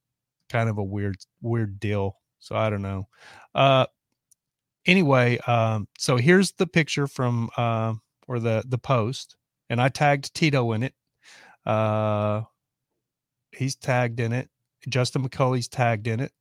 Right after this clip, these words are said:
Zach Light's tagged in it, or used to be. Yeah, he's tagged in it right there. So all the guys are tagged in it.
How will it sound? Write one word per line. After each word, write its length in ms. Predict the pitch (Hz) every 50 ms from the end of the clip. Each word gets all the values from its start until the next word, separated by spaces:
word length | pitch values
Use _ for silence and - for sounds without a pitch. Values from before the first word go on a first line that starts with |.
| _ _ _ _ _ - 127
Zach 360 | 110 123 123 127 120 - -
Light's 380 | 131 127 131 123 - - -
tagged 380 | - - 131 120 123 117 107 107
in 140 | 117 113 120
it, 160 | 135 131 - - -
or 40 | 107
used 280 | 107 113 139 - -
to 60 | - 101
be. 300 | 95 98 98 113 120 -
Yeah, 180 | - 120 113 110
he's 140 | 110 110
tagged 400 | - - 127 117 117 117 110 _
in 120 | 113 107 107
it 80 | 104
right 180 | 104 117 113 107 -
there. 260 | - 110 107 113 123 - _ _ - - - - - - -
So 120 | - 151
all 80 | 165 220
the 80 | 254
guys 280 | 226 220 202 202 196 190
are 80 | 185
tagged 380 | 175 - 151 139 135 131 113 107
in 120 | 120 110 117
it. 140 | 156 -